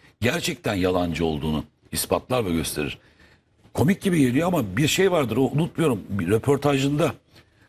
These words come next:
gazetecinin ona, hani takım <clears throat> tutarken ben Fenerbahçeliyim, Lefter çok iyi bir kaleciydi, ben de Lefter yüzünden Fenerbahçeli oldum dediği zaman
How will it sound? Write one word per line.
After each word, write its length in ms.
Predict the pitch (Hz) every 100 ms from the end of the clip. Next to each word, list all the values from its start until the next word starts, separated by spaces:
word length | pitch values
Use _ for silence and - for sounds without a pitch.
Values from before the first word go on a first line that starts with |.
| -
gazetecinin 500 | 131 170 180 139 120
ona, 300 | 247 247 - - _ _ _ _
hani 120 | - 98
takım 260 | - 185
<clears throat> 120 | 156
tutarken 380 | - 143 143 120 92
ben 120 | 131
Fenerbahçeliyim, 680 | - 135 180 175 - 104 80 - _ _ _ _ _ 113
Lefter 400 | 165 - 147 -
çok 240 | - 151
iyi 100 | 127
bir 100 | 98
kaleciydi, 600 | - 117 143 147 147 156 139 - - - _ _ 101
ben 220 | 147 180
de 120 | 139
Lefter 360 | 127 - 185 170
yüzünden 380 | 120 123 156
Fenerbahçeli 600 | 127 131 151 135 101 151
oldum 360 | 143 113 131 113
dediği 240 | 95 160
zaman 280 | 156 87 67